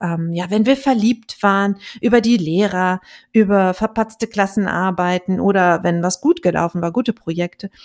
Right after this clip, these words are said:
Und natürlich auch über Musik, über Kinofilme, die wir unbedingt sehen wollten, was auch immer, alles, was da war.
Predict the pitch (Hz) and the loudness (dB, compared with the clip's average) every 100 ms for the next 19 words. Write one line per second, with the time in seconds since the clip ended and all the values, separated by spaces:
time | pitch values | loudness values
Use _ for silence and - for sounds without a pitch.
0 | - - _ 240 285 294 302 320 302 - | -20 -20 _ 4 4 4 0 -2 -2 -4
1 | 220 240 233 208 214 208 233 - 220 277 | -4 -2 -2 -2 2 4 4 4 2 2
2 | 254 220 220 208 208 196 202 - 277 247 | 2 0 0 4 4 4 0 2 4 4
3 | 208 - 233 226 220 202 196 214 214 208 | 2 2 4 6 6 2 0 2 4 4
4 | 202 202 - 214 202 196 196 202 196 _ | 2 0 0 0 0 -2 -2 -4 -8 _
5 | - - 233 240 202 - 220 - 214 220 | -20 -4 -2 -2 -4 -2 -2 0 -2 -2
6 | 220 190 190 - 160 190 - 147 - | -2 -4 -4 -6 -4 -4 -4 -8 -10